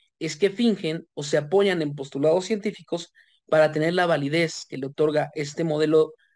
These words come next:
falsacionista a postulados que no necesariamente sean científicos. Podemos caer en las pseudociencias de diferentes maneras.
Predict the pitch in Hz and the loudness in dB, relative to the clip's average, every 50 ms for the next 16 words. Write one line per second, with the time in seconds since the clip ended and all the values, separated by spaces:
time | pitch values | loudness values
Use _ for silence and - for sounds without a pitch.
0 | _ _ _ - 147 151 147 - 143 143 165 160 170 175 170 - - 196 - - | _ _ _ -2 -2 -2 -2 -2 -6 -4 -4 -2 -2 -2 -2 -2 -4 -4 -4 -6
1 | _ _ _ _ _ _ _ _ _ _ _ _ _ _ _ _ _ _ _ _ | _ _ _ _ _ _ _ _ _ _ _ _ _ _ _ _ _ _ _ _
2 | - 156 170 165 - 180 175 - 214 202 175 175 180 185 185 - - 170 180 196 | -4 -4 -2 -2 -2 -4 -4 -2 0 2 2 2 2 0 -2 -6 -6 -4 -2 -2
3 | 208 220 214 196 - - - 190 175 175 165 170 165 165 165 160 - 160 160 - | 0 0 -2 -4 -6 -6 -4 -4 -2 -2 -4 -4 -6 -8 -8 -8 -10 -12 -10 -6
4 | 175 160 156 156 156 156 - _ _ _ _ - - - 156 147 143 147 147 143 | -4 -2 -2 -2 -2 -6 -10 _ _ _ _ -16 -10 -8 -6 -6 -6 -6 -6 -8
5 | 147 - - - - - - - _ _ _ _ _ _ _ _ _ _ - 170 | -8 -10 -14 -18 -18 -18 -18 -18 _ _ _ _ _ _ _ _ _ _ 2 2
6 | 185 202 214 220 214 - - 196 180 180 180 175 - 165 160 156 147 147 151 147 | 4 4 4 2 0 0 0 0 2 2 2 0 -2 -4 -4 -4 -4 -2 -2 -2
7 | 143 143 143 - - 175 170 165 - - 175 190 - _ _ _ _ _ _ _ | -2 -2 -4 -4 -4 -4 -4 -4 -6 -8 -8 -8 -10 _ _ _ _ _ _ _
8 | _ - 156 156 156 151 156 156 156 151 147 147 147 147 151 156 147 143 147 - | _ 0 0 2 2 2 0 -2 -2 -2 -4 -6 -4 -2 -2 -2 -2 -4 -6 -12
9 | - - | -18 -20